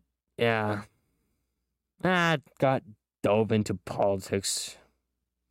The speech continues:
I, I don't really wanna talk about politics, you know.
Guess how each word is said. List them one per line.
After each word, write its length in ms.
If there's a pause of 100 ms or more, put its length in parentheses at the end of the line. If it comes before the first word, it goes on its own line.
(600)
I, 220
I 240
don't 140
really 220
wanna 480
talk 320
about 220
politics, 580
you 80
know. 340